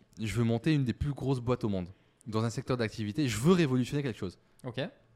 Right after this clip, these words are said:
Speaker 1: J'ai, je l'ai pas fait, euh, jusqu'à aujourd'hui et je veux le faire. La deuxième des choses,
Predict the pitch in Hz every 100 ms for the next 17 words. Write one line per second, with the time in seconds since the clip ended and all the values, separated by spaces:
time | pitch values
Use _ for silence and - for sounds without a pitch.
0 | _ _ _ 98 104 95 107 110 120 131
1 | 107 92 87 85 90 - 101 95 92 104
2 | 143 98 104 101 92 - _ - - _
3 | _ _ _ 101 104 156 202 170 - 180
4 | 208